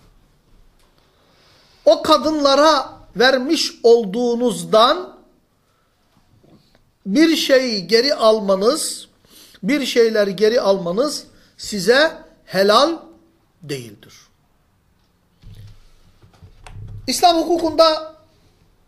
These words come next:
evliliğin,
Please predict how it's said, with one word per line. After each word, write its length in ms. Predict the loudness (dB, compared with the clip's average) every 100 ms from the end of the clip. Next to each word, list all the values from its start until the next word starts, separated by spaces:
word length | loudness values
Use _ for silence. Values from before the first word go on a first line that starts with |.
| _ _ _ _ _ _ _ _ _ _ _ _ _ _ _ _ _ _ _ _ _ _ _ _ _ _ _ _ 0
evliliğin, 680 | 0 0 -4 -2 -2 -2